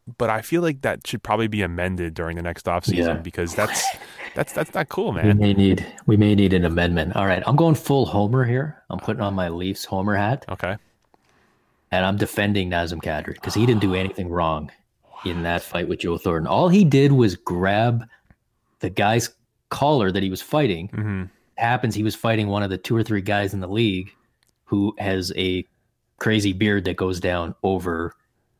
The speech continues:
Speaker 2: his collar. It's no different than the N F L. You go to tackle a guy by the back of the jersey and he's got long hair.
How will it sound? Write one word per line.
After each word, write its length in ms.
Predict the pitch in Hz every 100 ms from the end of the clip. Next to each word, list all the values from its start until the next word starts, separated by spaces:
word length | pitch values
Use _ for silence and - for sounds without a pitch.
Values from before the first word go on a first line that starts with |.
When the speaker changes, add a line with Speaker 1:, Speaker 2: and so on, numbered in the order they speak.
| _
Speaker 2:
his 180 | 101 90
collar. 320 | - 87 82
It's 160 | 92 -
no 180 | 113 151
different 320 | 156 156 135
than 100 | 117
the 140 | 113
N 80 | 123
F 160 | 127 -
L. 180 | 123
You 120 | 117 113
go 80 |
to 80 | 127
tackle 420 | - 113 117 131
a 40 | 120
guy 200 | 120 117
by 140 | 110
the 60 | 92
back 180 | 101 98
of 60 |
the 60 | -
jersey 340 | - 110 107
and 80 | 85
he's 100 | 101
got 240 | 101 95 90
long 260 | 95 95
hair. 440 | 87 98 104 107